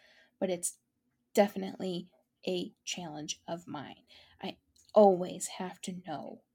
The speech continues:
where the exit is, the best plan to get to the exit,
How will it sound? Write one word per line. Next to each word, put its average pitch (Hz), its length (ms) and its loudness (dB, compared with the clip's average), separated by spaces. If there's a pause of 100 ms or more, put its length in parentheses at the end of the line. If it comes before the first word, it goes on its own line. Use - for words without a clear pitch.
(220)
where 180 280 0
the 196 160 0
exit - 360 -6
is, 170 300 -4
the 180 220 -4
best 185 420 -8
plan 196 500 -2
to 180 140 -4
get 180 320 -4
to 254 140 -2
the 240 180 0
exit, 226 480 -4